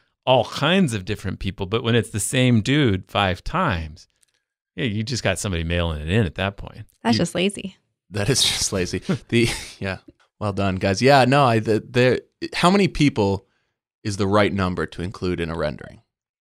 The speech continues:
Speaker 1: You need all kinds. Uh,
Speaker 3: You need
Speaker 1: I
Speaker 3: to
Speaker 1: think
Speaker 3: ki-,
Speaker 1: you
Speaker 3: you
Speaker 1: need,
Speaker 3: need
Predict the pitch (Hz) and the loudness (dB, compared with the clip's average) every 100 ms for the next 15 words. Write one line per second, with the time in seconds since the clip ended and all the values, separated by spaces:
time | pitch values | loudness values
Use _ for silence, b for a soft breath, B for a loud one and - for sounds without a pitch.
0 | _ _ _ _ _ _ - 262 269 202 | _ _ _ _ _ _ -2 2 6 4
1 | - 127 113 110 - - 123 120 120 143 | 4 2 2 0 -6 -2 2 2 0 -2
2 | 143 139 135 110 | -2 2 2 4